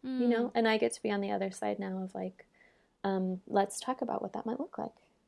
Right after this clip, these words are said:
Speaker 1: How do you feel when you think about outer space?" You know, that conversation will be different depending on every individual student who's sort of like,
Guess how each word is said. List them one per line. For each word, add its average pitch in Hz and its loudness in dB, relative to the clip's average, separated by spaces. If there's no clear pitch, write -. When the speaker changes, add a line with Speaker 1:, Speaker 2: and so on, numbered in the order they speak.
Speaker 1:
How 208 2
do 202 2
you 208 2
feel 233 -2
when 185 -6
you 185 -10
think 185 -12
about 190 -6
outer 202 -4
space?" - -8
You 190 -4
know, 185 -6
that 240 12
conversation 226 4
will 202 2
be 196 0
different 226 -2
depending 202 -2
on 185 -2
every 208 2
individual 190 -2
student - -10
who's 214 -2
sort 196 0
of 196 -4
like, 185 -2